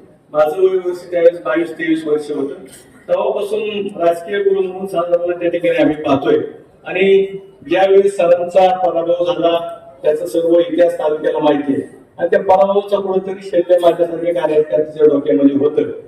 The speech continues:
आणि म्हणून मी राजकारणात त्या ठिकाणी उडी घेतली आणि इथपर्यंतचा प्रवास त्या ठिकाणी संपूर्ण तालुक्याने पाहिला. आज सरांचं कार्य विधानसभेला त्या ठिकाणी सर्व सं-, संघटनेने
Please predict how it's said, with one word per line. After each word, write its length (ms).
आणि 120
म्हणून 440
मी 80
राजकारणात 600
त्या 140
ठिकाणी 380
उडी 200
घेतली 580
आणि 200
इथपर्यंतचा 500
प्रवास 300
त्या 220
ठिकाणी 280
संपूर्ण 420
तालुक्याने 400
पाहिला. 840
आज 220
सरांचं 420
कार्य 500
विधानसभेला 680
त्या 180
ठिकाणी 320
सर्व 280
सं-, 260
संघटनेने 840